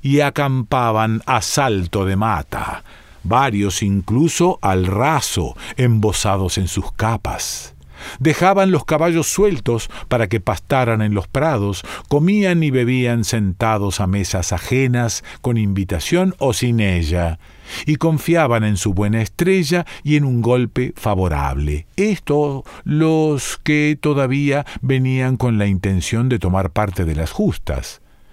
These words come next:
ya que tenían pocas posibilidades en realidad los que habían venido sobre tan flacos jamelgos, pues sin un caballo poderoso,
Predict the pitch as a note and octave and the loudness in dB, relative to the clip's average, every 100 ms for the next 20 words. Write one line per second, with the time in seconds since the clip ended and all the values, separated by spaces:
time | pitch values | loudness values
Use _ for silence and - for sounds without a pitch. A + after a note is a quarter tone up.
0 | - F#2+ F#2+ B2 A2 G#2+ A#2 G#2 F2+ A2 | -8 -4 0 0 0 0 2 2 2 0
1 | E2+ F#2 - F#2+ - G2 G2 F#2+ F#2+ A#2+ | -2 -4 -2 -4 -2 0 0 0 0 0
2 | G#2+ G2 E2+ G#2+ G2+ A2+ A2+ A2 B2 C#3 | 0 -2 -2 -2 -2 0 0 0 0 -2
3 | - - - A#2+ - A2+ B2+ B2 A2 A2+ | -6 -10 -2 0 0 0 0 0 0 0
4 | B2 B2+ A2 F#2+ F2+ A2 A2 - - - | 0 0 -2 -2 0 0 -2 -6 -8 -2
5 | A2+ G2+ G2+ F#2 - F#2 G#2 G#2+ G2 F#2+ | -2 0 -4 -4 -2 0 0 0 0 0
6 | G2 G#2 - - - C#3+ A#2 - - - | 0 -4 -8 -16 -4 -2 0 -4 -6 0
7 | D#3 F#3+ E3+ D3+ D3+ C3+ A#2+ A#2+ G#2 G2+ | 2 2 2 2 2 0 0 0 0 0
8 | A2 - D#2+ C2 | -2 -2 -4 -6